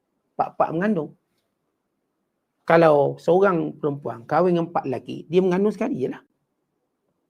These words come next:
Dia tak akan mengandung empat perut. Empat perut. Ni lelaki ni apa tak?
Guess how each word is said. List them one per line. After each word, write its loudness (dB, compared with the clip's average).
Dia 0
tak -2
akan 0
mengandung -2
empat -2
perut. 0
Empat -4
perut. -10
Ni -10
lelaki -10
ni -10
apa -20
tak? -20